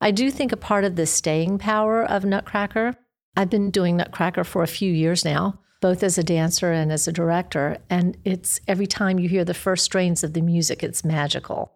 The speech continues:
It has staying power. The music is hummable. You now hear it in the grocery stores. And I think also that it takes people back. There's something about escaping for a couple of hours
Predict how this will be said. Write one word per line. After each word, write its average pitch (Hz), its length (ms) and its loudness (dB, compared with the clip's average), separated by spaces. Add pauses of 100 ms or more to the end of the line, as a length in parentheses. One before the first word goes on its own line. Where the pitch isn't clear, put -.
(120)
It 196 180 2
has 160 300 2
staying 202 520 2
power. 208 360 2
The 190 140 0
music 185 480 2
is 156 160 0
hummable. 190 540 0 (320)
You 190 140 4
now 180 220 4
hear 185 240 2
it 180 100 0
in 165 60 0
the 165 60 2
grocery 165 440 2
stores. 196 560 0 (380)
And 214 200 2
I 196 140 2
think 202 280 0
also 196 640 2 (260)
that 196 160 2
it - 140 -2
takes 226 360 0
people 226 340 -2
back. 208 460 -2
There's 202 280 2
something 240 360 0
about 202 240 0
escaping 170 760 0
for 175 180 -4
a 165 60 -2
couple 170 300 -2
of 156 100 -2
hours 156 480 0